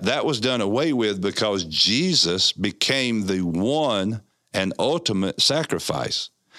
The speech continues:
So, yeah, we don't have to do those things. But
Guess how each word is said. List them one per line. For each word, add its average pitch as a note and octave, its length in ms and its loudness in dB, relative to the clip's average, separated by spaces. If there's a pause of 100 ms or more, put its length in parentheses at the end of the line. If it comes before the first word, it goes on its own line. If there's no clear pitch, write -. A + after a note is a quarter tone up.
(200)
So, B2+ 260 2
yeah, B2 340 2
we B2 260 2
don't C#3 320 -2
have D#3+ 300 -2
to G#2+ 80 -2
do G#2+ 200 0
those F2+ 320 0
things. E2 400 -4 (560)
But G2+ 680 -2